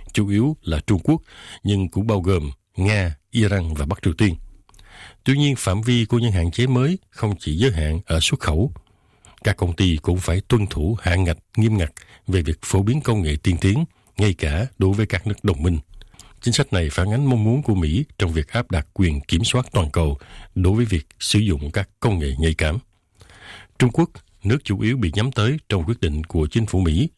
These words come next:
đã có phản ứng ngay lập tức, gọi những hạn chế này là hành vi vi phạm trắng trợn các quy tắc thương mại quốc tế. Trung Quốc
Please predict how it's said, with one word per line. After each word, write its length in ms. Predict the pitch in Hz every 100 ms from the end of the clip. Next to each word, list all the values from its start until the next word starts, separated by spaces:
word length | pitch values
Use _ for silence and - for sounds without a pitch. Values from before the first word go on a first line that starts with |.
| -
đã 140 | 87 78
có 200 | 90 101
phản 220 | - 92
ứng 200 | 98 135
ngay 120 | 107
lập 120 | 80 -
tức, 120 | 160 - _ _ _ 90
gọi 260 | 85 82
những 160 | 80 101
hạn 180 | 82 82
chế 160 | 143
này 240 | 135 90 76 _
là 120 | 80 71
hành 240 | 80 71
vi 280 | 73 98 87 - -
vi 200 | 98 117
phạm 220 | - 71 -
trắng 200 | 117 156
trợn 240 | 87 69 71 -
các 180 | 107 92 -
quy 160 | 131
tắc 200 | 123 - -
thương 200 | 104 78
mại 100 | 73
quốc 200 | 98 104
tế. 160 | 101 135 _ _ _ - - - - - -
Trung 140 | 117
Quốc 180 | 123